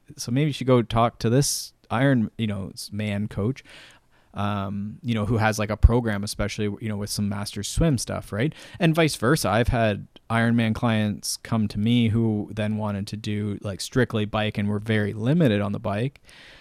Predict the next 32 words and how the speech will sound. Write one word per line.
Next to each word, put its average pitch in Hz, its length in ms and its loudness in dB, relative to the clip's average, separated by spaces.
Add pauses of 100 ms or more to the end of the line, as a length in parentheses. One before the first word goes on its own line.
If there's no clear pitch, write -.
(220)
Um, 104 720 -6 (520)
right. 127 220 2
And 165 220 6
so 170 80 10
it 151 60 8
just 147 180 4
might 131 180 6
mean 113 320 4
switching - 540 -4
coaches. 143 640 0
You 104 80 -6
know, 101 120 -6
people 120 340 6
have 113 120 2
gone, 120 420 6
"Oh, 127 220 4
I 117 100 4
need 113 200 6
to 107 80 0
focus 110 280 2
on 110 140 4
strength 120 300 4
training 123 280 2
and 110 120 2
I'm 107 80 4
gonna 104 160 0
go 107 180 6
into 104 180 2
that 117 300 6
full 104 240 4
gas 113 420 4
now," 95 240 -14